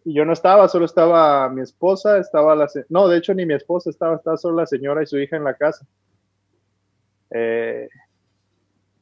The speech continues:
y la niña bajó corriendo del segundo piso, eh,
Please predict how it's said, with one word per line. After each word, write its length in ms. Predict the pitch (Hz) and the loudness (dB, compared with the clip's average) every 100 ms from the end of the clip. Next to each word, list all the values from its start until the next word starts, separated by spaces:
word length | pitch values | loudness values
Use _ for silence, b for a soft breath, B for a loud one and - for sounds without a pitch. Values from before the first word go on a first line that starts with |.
| _ _ _ | _ _ _
y 100 | 156 | -4
la 140 | 143 | -2
niña 360 | 139 156 185 175 | -2 -2 -2 2
bajó 280 | 160 147 165 | 2 0 -2
corriendo 840 | 175 160 165 180 185 180 170 147 | -2 -2 -4 -2 0 2 2 0
del 180 | 135 127 | -2 -6
segundo 360 | 139 143 175 170 | -6 -6 -6 -8
piso, 500 | 185 185 202 226 226 _ _ | -10 -8 -6 -8 -10 _ _
eh, 360 | - 117 117 | -16 -14 -14